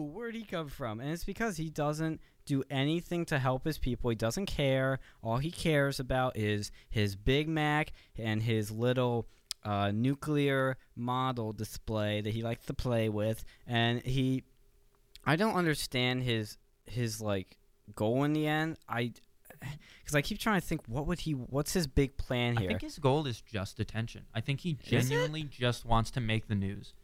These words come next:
Speaker 2: Because, uh, I mean, what el-, what else could he want? Uh, if, if he has any semblance of understanding of what, of,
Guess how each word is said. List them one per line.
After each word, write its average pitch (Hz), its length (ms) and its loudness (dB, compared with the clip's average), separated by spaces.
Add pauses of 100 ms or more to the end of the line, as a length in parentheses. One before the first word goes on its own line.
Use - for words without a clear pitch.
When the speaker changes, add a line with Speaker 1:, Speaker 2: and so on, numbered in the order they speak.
(220)
Speaker 2:
Because, 110 400 2
uh, - 80 -2
I 104 200 2
mean, 123 300 -4
what 160 120 4
el-, 196 140 4
what 180 220 2
else 240 160 -4
could 233 120 -6
he 220 80 -6
want? 214 340 -10 (300)
Uh, 139 40 4
if, 139 360 -2
if - 200 2
he 214 160 -8
has 170 260 -4 (160)
any 175 340 -6
semblance 151 720 -4
of 117 80 -4
understanding 123 720 0 (260)
of 113 360 4
what, 110 300 -2 (120)
of, 107 160 -6